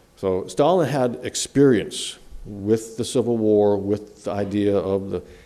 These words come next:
egalitarian army, the ideology, and then the,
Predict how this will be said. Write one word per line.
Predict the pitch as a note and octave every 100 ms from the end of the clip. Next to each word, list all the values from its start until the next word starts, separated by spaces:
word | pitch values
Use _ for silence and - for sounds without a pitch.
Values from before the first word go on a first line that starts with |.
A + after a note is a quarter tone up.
| _ -
egalitarian | G2 F#2+ G2 F#2+ G2+ F#2+
army, | F#2 G2
the | F#2+ G#2
ideology, | G#2 G2 G2 F#2+ F#2+ F#2+ F#2+ F#2+ G2
and | A#2+
then | C3
the, | B2+ A#2+